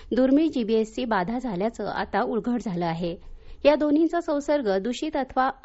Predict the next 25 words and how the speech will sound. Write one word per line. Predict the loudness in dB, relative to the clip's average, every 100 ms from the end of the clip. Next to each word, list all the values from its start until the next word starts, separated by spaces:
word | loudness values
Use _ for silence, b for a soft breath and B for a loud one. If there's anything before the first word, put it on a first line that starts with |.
| -8
दूषित | -6 -4 -6 0
अन्न | 2 2
अथवा | 0 -2 -2
पाण्यातून | 0 0 0 -2
होतो. | -2 -4 -6 -6 b b b
याचबरोबर | 2 2 0 -2 -2 -2
या | -2
दोन्हींची | -2 -2 -2 -2 -4
लक्षणंही | -6 -2 0 2 0
पोटदुखी, | 0 2 2 0 -4 -4
उलट्या | 0 0 2 0
आणि | 0 0 0
जुलाब | 0 0 0 -2 -4
ही | -4
आहेत. | -4 -6 -10 -18 b b b
नागरिकांनी | 0 2 2 0 2 2
घाबरून | 0 -2 2 4
जाऊ | 4 2
नये | 2 2 -2 B B
आणि | 0 0
उघड्यावरील | 0 -2 0 0 0 -2
कोणतंही | 0 0 0 -2 -2
अन्न | 2 2 0
खाऊ | -2 2
नये, | 4 4 0